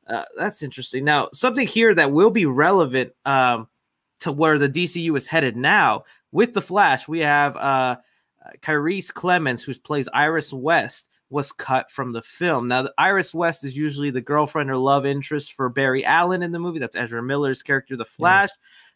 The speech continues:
Speaker 1: Now, she was cut from the film. I remember seeing behind-the-scene photos and stuff of her in it.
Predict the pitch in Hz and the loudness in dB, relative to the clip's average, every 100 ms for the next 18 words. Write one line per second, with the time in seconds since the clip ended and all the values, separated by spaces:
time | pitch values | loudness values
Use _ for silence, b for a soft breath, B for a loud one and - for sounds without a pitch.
0 | - 151 143 131 - 208 160 - 247 262 | 0 4 4 2 -4 -4 -4 0 2 2
1 | 220 190 185 - 185 160 147 165 175 156 | 0 -4 -4 -2 0 2 2 0 -2 -6
2 | 175 151 147 156 143 160 139 143 147 135 | -6 -4 -4 -4 -6 -10 -6 -2 -2 -4
3 | 135 - 147 139 - 127 - 240 196 | -10 -8 -6 -6 -6 -6 0 2 2